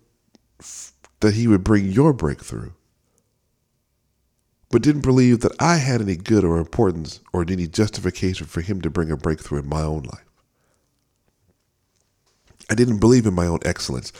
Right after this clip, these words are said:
And, and, and it's easy to get to that point when you're a man like myself, you get to be fifty years old and you start to, you, you know, you, you start to hear about men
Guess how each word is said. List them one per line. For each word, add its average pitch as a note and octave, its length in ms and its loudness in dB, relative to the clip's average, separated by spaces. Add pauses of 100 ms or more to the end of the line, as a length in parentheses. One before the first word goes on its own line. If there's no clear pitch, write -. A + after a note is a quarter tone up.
(300)
And, A2+ 220 -2
and, A#2 120 2 (100)
and B2 100 2
it's A#2+ 160 -4 (100)
easy G#3+ 320 2
to A#2+ 120 2
get E3+ 220 2
to - 60 -10
that G#2 200 2
point G2 260 0
when F#2+ 140 0
you're F2 340 2 (800)
a G#2+ 80 2
man G#2 300 4
like F2+ 160 2
myself, E2+ 420 0
you F2 60 0
get A2+ 160 2
to A2 60 0
be F#2 140 2
fifty A#2+ 340 -2
years G2+ 260 2
old G#2 220 4
and E2+ 80 -2
you F2 60 -4
start F#2 260 -2
to, D#2+ 140 0 (240)
you, - 260 -2
you D3 100 -2
know, B2+ 180 4
you, A2 280 -4
you B2+ 140 -4
start C#3 240 0
to A2 60 -2
hear A#2 140 0
about G2+ 220 0
men F2+ 360 0